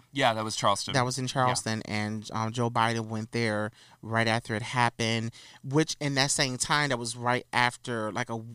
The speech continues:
Speaker 2: two weeks after Joe Biden's son just
Speaker 1: Oh.
Speaker 2: died,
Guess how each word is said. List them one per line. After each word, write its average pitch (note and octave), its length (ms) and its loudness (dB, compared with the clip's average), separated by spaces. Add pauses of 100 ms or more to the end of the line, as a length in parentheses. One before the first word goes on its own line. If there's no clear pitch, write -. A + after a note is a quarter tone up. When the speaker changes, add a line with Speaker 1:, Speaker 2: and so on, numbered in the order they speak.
Speaker 2:
two - 180 -2
weeks C#3+ 320 -4
after B2 360 -4
Joe A#2+ 240 -4
Biden's B2+ 500 2
son C3+ 340 2
just G#2+ 260 6
Speaker 1:
Oh. - 20 0
Speaker 2:
died, F#2+ 520 -2